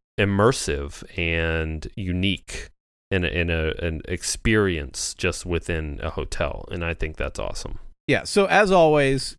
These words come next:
Speaker 2: uh, check your show notes for the, the release, the Disney Parks blog story on this, but I'm just gonna go ahead and read you a little bit of it. It is part of the new Disney three sixty vacation concept.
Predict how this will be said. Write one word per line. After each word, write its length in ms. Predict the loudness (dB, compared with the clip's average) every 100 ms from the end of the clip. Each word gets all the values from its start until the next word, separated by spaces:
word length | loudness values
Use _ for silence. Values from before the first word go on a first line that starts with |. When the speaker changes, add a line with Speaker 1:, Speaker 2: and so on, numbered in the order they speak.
| 0
Speaker 2:
uh, 260 | 2 2
check 300 | 2 4 4 2
your 60 |
show 180 | 2 4
notes 280 | 4 2 -2
for 360 | -2 2 2 2
the, 420 | 0 0 0 -4 _ _ _ 0
the 140 | 2
release, 480 | 4 2 2 2 0
the 120 | 0
Disney 280 | 0 2 2
Parks 280 | 2 2 2
blog 420 | 4 6 6 4
story 380 | 0 2 4 4
on 220 | 2 0
this, 280 | 0 0 0
but 320 | 4 4 2 _ _ -2
I'm 80 | 0
just 140 | 2
gonna 120 | 4
go 60 | 6
ahead 160 | 6
and 100 | 4
read 220 | 4 4 4
you 80 | 0
a 40 |
little 200 | 0 -2
bit 120 | -4
of 120 | -6 -8
it. 140 | -12 _ _ _ _ _ 2
It 100 | 2
is 140 | 2
part 300 | 2 2 4
of 160 | 2 2
the 140 | 2
new 380 | 2 2 2 0
Disney 460 | 0 0 2 0 -2
three 300 | 0 0 0
sixty 460 | 0 -2 -2 -4
vacation 720 | 2 2 2 2 0 0 -4
concept. 580 | -2 0 0 -2 -6 -8